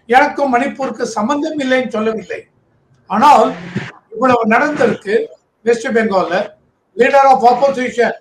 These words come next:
ராகுல் காந்தி இந்தியா பிளாக், டி எம் சி உங்க இந்தியா பிளாக்குள்ள வருது, அங்க நடக்கிறது, அங்க போனீங்களா, என்ன நடந்தது, ஏன் பேசல,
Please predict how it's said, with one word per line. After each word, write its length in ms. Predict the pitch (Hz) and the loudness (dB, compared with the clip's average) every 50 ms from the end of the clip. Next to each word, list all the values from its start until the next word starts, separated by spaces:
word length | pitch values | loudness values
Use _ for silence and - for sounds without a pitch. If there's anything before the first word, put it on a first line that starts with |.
| _ _ _ _ _ _ _ | _ _ _ _ _ _ _
ராகுல் 360 | 175 208 247 254 285 285 254 | 0 2 2 4 4 2 4
காந்தி 280 | 247 254 254 233 254 233 175 - - - _ _ - 220 - _ _ _ _ _ _ _ _ _ - - - - - - | 4 2 2 2 -2 -4 -6 -8 -12 -20 _ _ -20 -20 -20 _ _ _ _ _ _ _ _ _ -16 -14 -12 -12 -10 -8
இந்தியா 200 | 285 285 285 277 226 | 0 2 2 2 2
பிளாக், 280 | 220 262 254 233 - - - - - - - - _ _ _ _ _ _ _ _ _ - 480 - - | 4 4 4 4 4 2 -4 -12 -18 -20 -20 -20 _ _ _ _ _ _ _ _ _ -8 -6 -6 -6
டி 80 | - 285 | -4 -4
எம் 200 | 285 277 - - | -2 -2 -4 -4
சி 60 | 269 262 | -6 -6
உங்க 180 | 247 233 240 233 | -2 0 0 0
இந்தியா 220 | 226 214 277 277 | 0 2 2 2
பிளாக்குள்ள 440 | 254 214 240 240 240 240 240 233 220 214 | 2 4 4 2 2 2 -2 -2 -2 -2
வருது, 280 | 208 226 220 220 190 - - _ _ _ _ _ _ - | 0 -2 0 -2 -2 -4 -6 _ _ _ _ _ _ -8
அங்க 160 | 208 202 214 196 | -6 -4 -4 -2
நடக்கிறது, 520 | 202 220 277 285 - - 247 226 196 175 - - - - - _ | -2 0 0 0 0 0 -2 -2 -2 -4 -8 -8 -14 -18 -20 _
அங்க 200 | - 196 190 190 | -12 -6 -4 -4
போனீங்களா, 560 | 180 - 269 285 302 277 247 220 208 247 262 220 196 - - - _ _ _ _ _ | -2 2 2 2 2 2 -2 0 2 2 2 2 0 -4 -12 -20 _ _ _ _ _
என்ன 260 | 175 196 247 311 311 302 | -8 -4 0 0 0 2
நடந்தது, 480 | 277 277 269 277 262 247 240 214 190 180 - - - _ _ _ _ | 2 2 0 0 2 2 0 0 0 -4 -8 -10 -14 _ _ _ _
ஏன் 220 | 208 262 302 302 302 | -2 0 0 2 2
பேசல, 340 | 285 277 262 - 254 - | 2 0 2 0 -2 -2